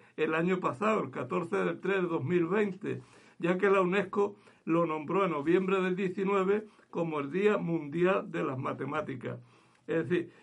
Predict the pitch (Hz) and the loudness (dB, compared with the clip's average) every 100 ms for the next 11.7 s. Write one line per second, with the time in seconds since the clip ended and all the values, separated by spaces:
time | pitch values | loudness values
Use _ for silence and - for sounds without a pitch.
0 | - 190 190 214 214 196 208 196 202 180 | -6 -4 2 2 4 4 4 0 0 -2
1 | 170 175 131 190 226 185 - 127 127 - | -2 -2 -2 2 2 2 -4 -4 -4 -4
2 | 196 196 196 185 175 160 170 190 196 196 | -2 0 0 0 0 0 0 0 0 -2
3 | 180 190 185 208 190 175 185 175 165 160 | -2 -2 -2 0 -2 -2 -2 2 2 2
4 | 165 175 185 - - 147 165 170 131 165 | -2 0 0 0 -2 0 0 0 -2 0
5 | 190 185 185 170 156 127 143 165 190 196 | 2 0 -2 -2 -2 -4 -2 2 2 0
6 | - _ _ - 180 185 165 131 208 202 | -8 _ _ -6 0 2 0 0 2 2
7 | 160 180 196 190 190 - 214 202 175 - | 0 -2 0 2 0 2 4 4 2 -8
8 | _ _ - 180 180 135 - _ _ _ | _ _ -2 2 2 2 -6 _ _ _
9 | _ - - 170 180 185 208 196 226 214 | _ -20 -10 -2 0 2 2 0 -2 -4
10 | 160 131 - 196 165 - 185 196 - 214 | -4 -6 -2 0 -2 -4 0 0 -2 -2
11 | 170 175 202 185 190 196 190 | 0 2 2 2 2 0 0